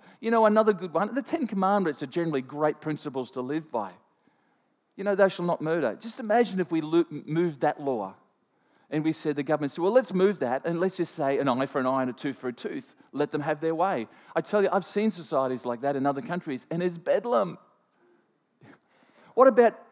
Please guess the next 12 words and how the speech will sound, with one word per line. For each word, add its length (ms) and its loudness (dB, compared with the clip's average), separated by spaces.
"Let's 200 -2
not 120 -2
commit 240 -2
adultery"? 540 0
Well, 160 0
let's 220 -6
move 240 0
that 160 0
law 240 0
and 100 -4
say, 220 0
"Well, 440 -4